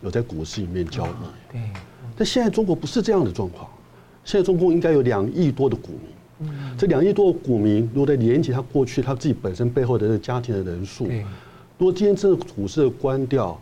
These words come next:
Speaker 1: 使这两亿多的股民的一个权益，他那个财产受到伤害，这可能是六七亿的人口受到伤害。
Speaker 2: 对，一个人背后可能两三个家庭。
Speaker 1: 对，而这六七亿是中国他中上阶层最有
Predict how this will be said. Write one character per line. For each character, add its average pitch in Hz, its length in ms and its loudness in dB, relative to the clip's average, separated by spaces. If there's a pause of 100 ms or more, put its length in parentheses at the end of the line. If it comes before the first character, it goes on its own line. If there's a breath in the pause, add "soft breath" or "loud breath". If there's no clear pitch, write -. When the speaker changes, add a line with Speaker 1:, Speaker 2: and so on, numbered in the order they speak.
Speaker 1:
使 - 180 -4
这 139 120 2
两 110 200 0
亿 139 60 2
多 131 180 2
的 120 80 -2
股 101 160 -2
民 92 160 -2
的 98 140 -2
一 110 80 0
个 110 120 0
权 104 300 -2
益， 127 200 2 (160)
他 131 100 -2
那 117 140 2
个 98 40 -2
财 - 280 -6
产 92 200 -6
受 107 140 -4
到 104 100 -2
伤 107 320 -8
害， 76 200 -8 (600 loud breath)
这 226 120 -2
可 143 160 -2
能 147 40 2
是 147 140 0
六 185 220 4
七 - 260 -4
亿 208 100 4
的 139 80 4
人 113 200 2
口 101 160 -4
受 - 120 -4
到 107 80 -2
伤 92 220 -8
害。 87 220 -10
Speaker 2:
对， 123 160 -2
一 190 80 -4
个 165 100 0
人 127 140 -2
背 147 120 0
后 151 80 2
可 120 120 -4
能 127 120 0
两 123 240 0
三 180 160 -2
个 214 160 4
家 143 140 4
庭。 110 180 -6
Speaker 1:
对， 95 40 -8 (260 loud breath)
而 147 80 0
这 208 100 2
六 214 220 6
七 - 220 0
亿 185 40 4
是 180 160 0
中 175 240 2
国 113 240 0
他 135 220 -4 (500)
中 220 240 2
上 196 240 2
阶 160 180 0
层 117 200 -4
最 214 160 4
有 123 60 4